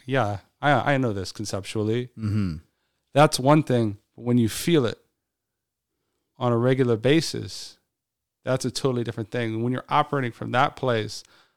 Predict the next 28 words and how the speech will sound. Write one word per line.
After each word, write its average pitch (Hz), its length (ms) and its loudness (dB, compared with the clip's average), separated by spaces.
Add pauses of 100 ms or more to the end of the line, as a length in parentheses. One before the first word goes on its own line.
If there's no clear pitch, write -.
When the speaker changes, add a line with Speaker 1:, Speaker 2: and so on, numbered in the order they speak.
(120)
Speaker 1:
of 110 480 -2 (480)
interconnectedness 120 1300 -4 (160)
and 110 100 -4
of 107 80 -2
your 110 120 0
true - 220 -2
nature, 113 680 -2 (120)
uh, 107 200 -6 (100)
it, - 140 -10 (1400)
insight 139 360 4
arises. 123 800 0 (140)
Speaker 2:
Mm-hmm. 101 360 -4 (260)
Speaker 1:
And 127 160 0
with 143 160 2
this 135 180 -4
insight, 127 640 0 (800)
compassion 127 680 0
arises. 101 760 -6 (100)
Speaker 2:
Yes. 85 500 -6
Speaker 1:
A-, - 160 -8
and 123 120 -2
selflessness 143 600 0
and 135 100 0
a 123 40 0
sense 170 220 0
of 123 120 -4
responsibility 123 1080 -2 (200)
Speaker 2:
Mm-hmm. 101 300 -16